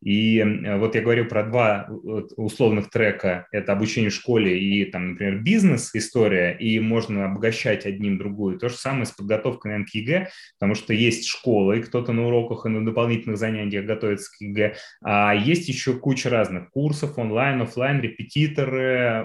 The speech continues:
онлайн, там, э, записанные курсы, а, и это всё тоже обогащает, например, школьную программу, да, где-то усиливает её, где-то там чуть лучше разъясняет. Поэтому, а, нет сейчас точно, ну,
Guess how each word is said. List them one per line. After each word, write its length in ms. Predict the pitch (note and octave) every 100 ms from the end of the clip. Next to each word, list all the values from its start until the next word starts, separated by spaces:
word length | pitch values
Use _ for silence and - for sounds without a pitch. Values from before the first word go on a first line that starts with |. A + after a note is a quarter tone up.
| -
онлайн, 800 | A2 G#2 A2 A2+ A#2 A#2 A2 G2
там, 540 | F#2+ F#2 F2+ G2 G2
э, 40 | G2
записанные 640 | - G#2+ E3+ F3 D3+ C#3
курсы, 560 | C3 C3+ C3 - B2 A#2+ - - -
а, 280 | A2 G#2 A2
и 640 | B2+ A#2+ B2+ B2+ B2 A#2+ - -
это 220 | C#3 C#3
всё 160 | - D3
тоже 280 | E3 D3 B2+ B2
обогащает, 640 | B2 A#2 - C3 C3+ C3 _ _
например, 360 | A2+ A2 G#2 A2
школьную 360 | - B2 A#2+ A2
программу, 520 | A2 G#2 G#2+ F2+ F2
да, 160 | F2+ G#2+
где-то 340 | G2+ A#2 B2
усиливает 720 | G#2 - C3+ C#3+ B2+ A#2+ A#2
её, 260 | A2+ G#2+ G#2
где-то 280 | F#2 G#2 G2+ -
там 200 | F#2 F#2
чуть 220 | G2 G2+
лучше 360 | G#2+ G#2 - F#2+
разъясняет. 720 | F#2+ G2 F#2+ C#3 C#3+ B2 - - -
Поэтому, 560 | G#2+ A2+ B2+ A#2+ A#2+ A#2 - -
а, 640 | A2+ G#2+ G#2+ G#2 G2+ G#2 -
нет 600 | C3+ D3 C#3+ E3 D#3 - -
сейчас 600 | A2+ B2 B2 C#3+ B2 - -
точно, 720 | - C#3 C3 - A2 G#2+ G2+ -
ну, 400 | A2 G2+ - C2